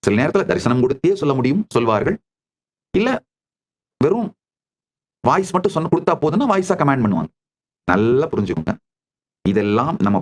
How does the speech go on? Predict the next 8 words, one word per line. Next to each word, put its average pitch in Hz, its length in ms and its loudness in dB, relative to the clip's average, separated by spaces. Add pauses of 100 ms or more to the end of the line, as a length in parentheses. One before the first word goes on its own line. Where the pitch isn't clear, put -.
புராணங்கள்ல 131 560 2
டாக்குமெண்ட் 127 380 0
பண்ணப்பட்டிருக்கிற 101 480 0
இந்த 87 160 0
அசரீரிங்கிறதெல்லாம் 113 920 0 (380)
சத்தியம். 110 760 0 (720)
இன்றும் 120 680 2 (180)
அதெல்லாம் 98 420 0